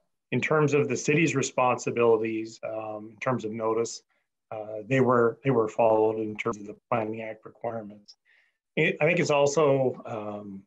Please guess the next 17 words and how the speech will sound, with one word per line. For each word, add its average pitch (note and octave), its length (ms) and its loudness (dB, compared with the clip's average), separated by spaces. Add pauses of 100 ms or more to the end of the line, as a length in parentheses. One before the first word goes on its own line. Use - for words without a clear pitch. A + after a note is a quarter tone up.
(140)
you A2 80 -6
know, G#2+ 60 -6
important G#2+ 320 0
to A#2+ 80 -2
remember, A2+ 380 -2 (100)
uh, G#2 160 -6 (100)
as, - 560 -14
uh, G#2 200 -14 (220)
Councillor B2 260 0
Moffat A2 300 0
had G#2 160 -8
indicated, A2 520 -8
there's A2 140 -12
been B2 120 -2
a A2 80 0
lengthy, G#2+ 540 -6 (500)
uh, G#2+ 280 -14